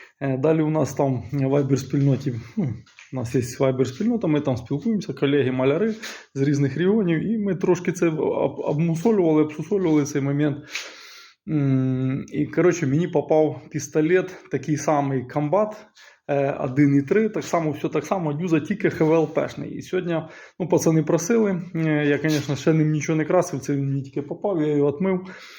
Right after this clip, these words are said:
Е, сьогодні я хочу показати, ну, і сам, сам подивитися, і вам показати, е, факел, наповнення, розміри факела,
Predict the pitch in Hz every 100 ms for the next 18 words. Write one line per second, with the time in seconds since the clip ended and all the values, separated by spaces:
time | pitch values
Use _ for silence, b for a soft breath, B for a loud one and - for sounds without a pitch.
0 | B B B _ 147 143 139 117 185 165
1 | 160 - - - - 147 - 151 135 170
2 | 165 - - b b b b _ _ 190
3 | 180 - 170 156 120 - 170 165 143 147
4 | 147 - 143 151 143 127 139 151 147 B
5 | B B B B - 139 139 135 135 131
6 | 127 127 127 127 127 120 120 - 196 196
7 | 202 185 175 - - - 135 135 151 160
8 | 180 170 156 147 131 123 143 139 175 175
9 | 156 151 151 135 139 139 131